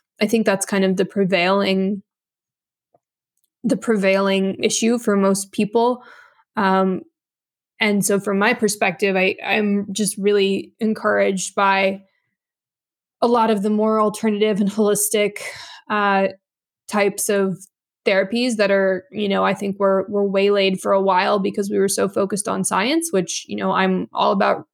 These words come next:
I love research, and it's a very important part of our, our healing as a, and our progression as a species. But there's also a lot of things we've been doing for a really long time that worked in the past that kind of got pushed by the wayside. Um, a good example is breath work,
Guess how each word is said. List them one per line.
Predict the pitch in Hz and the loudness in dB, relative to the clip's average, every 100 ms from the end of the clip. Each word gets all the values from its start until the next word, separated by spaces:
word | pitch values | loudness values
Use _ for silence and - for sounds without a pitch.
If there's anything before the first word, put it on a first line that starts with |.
| - | -6
I | 214 | 0
love | 214 202 | 0 2
research, | 220 233 254 254 202 | 0 2 0 0 -4
and | 196 | -4
it's | 190 | -4
a | 202 | -4
very | 185 190 | -2 0
important | 196 196 196 196 190 | 0 0 -2 -4 -4
part | 190 190 | 0 0
of | 190 | 0
our, | 185 190 190 _ _ _ _ - | 2 2 -2 _ _ _ _ -2
our | 196 | -2
healing | 190 202 202 196 196 - | 0 0 2 0 -2 -4
as | 214 196 | -2 0
a, | 185 180 190 - | 2 0 -2 -6
and | 196 | -6
our | 185 | -4
progression | 214 196 190 - 196 | -2 0 0 0 0
as | 196 | 0
a | 180 | 0
species. | - - 220 - 277 277 - - | -2 0 -2 0 0 0 -4 -4
But | 220 196 220 - _ _ _ | 0 0 -2 -6 _ _ _
there's | 226 247 | 0 2
also | 247 285 | 2 2
a | |
lot | 262 247 | 2 2
of | 240 | 0
things | 240 233 233 | 0 0 0
we've | 208 | 0
been | 208 | 0
doing | 202 196 | 0 0
for | 202 | 0
a | 190 | 2
really | 190 190 | 2 2
long | 185 185 | 2 -2
time | 190 196 190 _ _ - | -2 -4 -6 _ _ -6
that | 196 180 170 - _ | 0 2 0 -4 _
worked | 208 180 185 - - - | -2 0 -2 -4 -8 -2
in | |
the | 202 | -2
past | 190 175 190 254 - - | 0 0 -2 -2 -8 -2
that | 180 - - | -2 -2 -10
kind | - 196 | -4 -2
of | 180 190 | 0 0
got | 180 175 - | 0 0 -2
pushed | 190 - | -2 0
by | 175 | 0
the | 175 | 2
wayside. | 165 170 - - 180 196 | 0 0 -2 -2 -4 -2
Um, | 185 190 | 0 0
a | 214 | 0
good | 208 | 2
example | 202 196 190 185 | 2 0 0 0
is | 175 | -2
breath | 190 160 - | -4 -6 -6
work, | - | -8